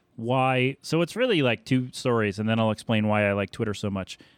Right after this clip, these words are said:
And then some sports. I did not pick a game of the week, did I? All right, we'll do that on the break with the song. Okay, I just realized I did not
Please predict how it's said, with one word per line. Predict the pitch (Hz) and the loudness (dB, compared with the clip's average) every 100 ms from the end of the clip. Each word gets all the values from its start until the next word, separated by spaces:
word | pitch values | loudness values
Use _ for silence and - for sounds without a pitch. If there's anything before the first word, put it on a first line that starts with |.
| _ | _
And | 135 139 | 0 2
then | 127 | 2
some | 127 | -2
sports. | - 139 127 120 | -2 2 2 2
I | - 139 | -2 0
did | 123 | 2
not | 127 123 | 2 0
pick | 113 | -2
a | |
game | 110 117 | 0 0
of | 117 | 2
the | 113 | 2
week, | 143 127 | 0 0
did | 127 | 0
I? | 107 90 - _ _ _ _ | 0 -2 -10 _ _ _ _
All | 139 | 0
right, | 139 107 | 0 0
we'll | 135 | -2
do | 135 165 | 0 0
that | 170 | 2
on | 156 | 2
the | 143 | 0
break | 127 127 107 - - | 0 0 -2 -10 -10
with | 120 | -8
the | |
song. | 117 120 101 95 _ _ _ - | -4 0 -2 -4 _ _ _ -8
Okay, | 107 117 90 - _ _ | -2 -2 -2 -8 _ _
I | 120 | -2
just | 117 131 - | 2 0 2
realized | 127 117 | 2 2
I | 110 | 2
did | 104 104 | -2 0
not | 104 104 | 0 0